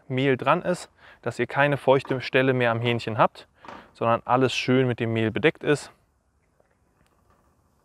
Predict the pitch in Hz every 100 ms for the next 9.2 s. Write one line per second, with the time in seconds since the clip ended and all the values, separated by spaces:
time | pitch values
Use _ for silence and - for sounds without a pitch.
0 | _ _ _ _ _ _ _ _ _ _
1 | _ _ _ _ _ _ - 120 - 151
2 | 156 139 135 120 113 - 202 - 160 143
3 | - 123 - - 165 135 131 127 113 113
4 | - 120 - 107 101 - 180 220 - _
5 | - - - - - 110 117 131 127 131
6 | 123 117 - - 123 113 107 - 127 -
7 | 143 117 110 - 110 110 - 101 - -
8 | _ - - 90 95 95 92 98 85 -
9 | - -